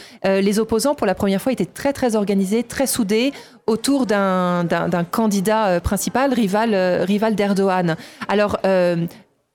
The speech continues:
Erdogan l'a quand même emporté, euh, parce qu'il a su très bien utiliser aussi les ressorts du populisme, il a augmenté les salaires, et il a proposé des, des, des crédits avantageux à la, à la dernière minute.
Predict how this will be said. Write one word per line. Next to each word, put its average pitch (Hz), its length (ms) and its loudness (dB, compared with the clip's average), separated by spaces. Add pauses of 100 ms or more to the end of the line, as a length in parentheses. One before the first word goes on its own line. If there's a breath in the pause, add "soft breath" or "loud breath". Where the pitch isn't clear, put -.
(100)
Erdogan 233 280 2
l'a 208 120 0
quand 202 120 -2
même 190 140 2
emporté, 202 520 -2 (300 loud breath)
euh, 175 120 2
parce 180 180 -4
qu'il 240 140 0
a 285 60 0
su 247 260 -2
très 214 160 -4
bien 202 140 0
utiliser 190 340 0
aussi 196 180 -2
les 196 100 2
ressorts 190 300 -2
du 185 100 -2
populisme, 226 640 0
il 190 80 2
a 185 80 2
augmenté 185 360 0
les 185 100 0
salaires, 220 680 0
et 185 160 0 (240 loud breath)
il 196 120 0
a 180 40 0
proposé 202 400 -2
des, 175 380 2
des, 165 100 -2
des 185 140 -2
crédits 196 340 -2
avantageux 190 500 0
à 190 60 2
la, 170 220 0
à - 120 -2
la 185 120 0
dernière 185 340 0
minute. 202 460 0